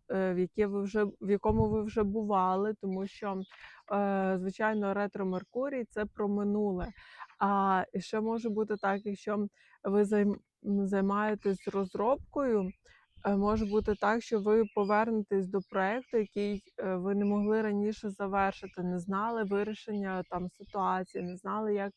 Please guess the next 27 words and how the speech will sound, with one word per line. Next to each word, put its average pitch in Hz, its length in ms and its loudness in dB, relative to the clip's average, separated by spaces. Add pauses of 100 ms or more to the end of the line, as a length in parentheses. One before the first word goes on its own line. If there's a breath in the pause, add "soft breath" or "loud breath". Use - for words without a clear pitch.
(420 loud breath)
краще 208 500 -2
організувати 202 920 0
все. 180 260 -6 (920)
То 190 120 2
ви 180 100 4
можете 208 340 2
доробляти 185 680 2
те, 196 280 -2
що 196 200 -4
ви 185 160 0
робили 196 380 2
в 190 100 -2
минулому. 175 640 -2 (460 loud breath)
Наступне — 240 640 0
це 226 160 0 (100)
планета 202 600 2
Венера, 196 680 2 (380 loud breath)
адже 214 460 4 (100)
п'ятого 214 460 2 (100)
квітня 208 360 0
Венера 196 460 0
змінює 196 520 0
знак 180 540 0
і 269 140 -6
переходить 196 720 -4
в - 0 -
знак 190 440 0